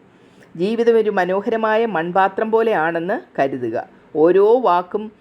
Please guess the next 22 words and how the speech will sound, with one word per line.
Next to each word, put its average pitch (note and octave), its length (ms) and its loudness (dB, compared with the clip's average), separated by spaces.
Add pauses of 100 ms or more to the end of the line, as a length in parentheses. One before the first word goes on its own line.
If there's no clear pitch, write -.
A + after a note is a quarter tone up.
(180)
നമ്മൾ F#3 360 -2
അതിലിടുന്ന F3+ 680 -2 (760)
ഒരു F3+ 280 2
തട്ടി F3 240 0
പോലെയാണ്. F#3+ 600 0 (400)
ശരിയായ G3 480 4
വാക്കുകൾ F#3 460 0
ഉപയോഗിച്ചാൽ F3+ 480 -2
പാത്രം E3+ 460 -4
സുന്ദരമാകും, F3+ 840 -4 (140)
ശക്തവുമാകും. D3+ 760 -2 (520)
പക്ഷേ E3 420 0 (240)
നാക്കുപിഴ B3+ 500 0
പോലെ A#3 300 2
തെറ്റായ G#3 540 0
വാക്ക് F#3+ 380 -2
ഉപയോഗിച്ചാൽ D#3+ 540 -2
പുറത്തു F3 420 -6
പോയാൽ F3 440 0 (280)
അത് D3+ 140 -4
പാത്രത്തിൻ്റെ F#3 720 -2 (720)
പൊ-, F3+ 200 0